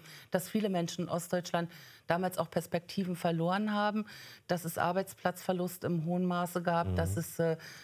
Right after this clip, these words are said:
Speaker 1: einen Wegzug gab aus kleineren Städten, aus ländlichen Gebieten. Und, äh, und dass das natürlich auch, äh, mit den Menschen was gemacht hat. Auf der anderen Seite dürfen wir aber auch nicht vergessen,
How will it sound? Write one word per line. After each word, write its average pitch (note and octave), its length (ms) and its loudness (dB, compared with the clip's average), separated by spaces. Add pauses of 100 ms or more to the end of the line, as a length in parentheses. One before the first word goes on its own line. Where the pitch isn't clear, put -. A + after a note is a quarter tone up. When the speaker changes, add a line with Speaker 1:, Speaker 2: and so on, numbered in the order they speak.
(120)
Speaker 1:
einen E3+ 100 2
Wegzug G3 440 0
gab E3 260 0
aus - 160 -2
kleineren F3 420 0
Städten, F#3 460 0
aus E3 180 0
ländlichen F3+ 480 0
Gebieten. E3+ 540 0 (580)
Und, E3+ 380 2
äh, D#3+ 300 4 (580)
und E3+ 220 2
dass E3+ 160 2
das F#3 180 2
natürlich F3 540 0
auch, G3+ 360 2
äh, D#3+ 220 4
mit E3+ 160 0
den F3 120 2
Menschen F3 300 0
was F3 180 0
gemacht F3+ 380 0
hat. E3+ 80 0
Auf - 140 -2
der - 160 0
anderen A3+ 340 0
Seite E3+ 320 2
dürfen F3 240 2
wir E3+ 100 2
aber E3 180 2
auch D#3+ 120 0
nicht G3 160 0
vergessen, F#3 540 2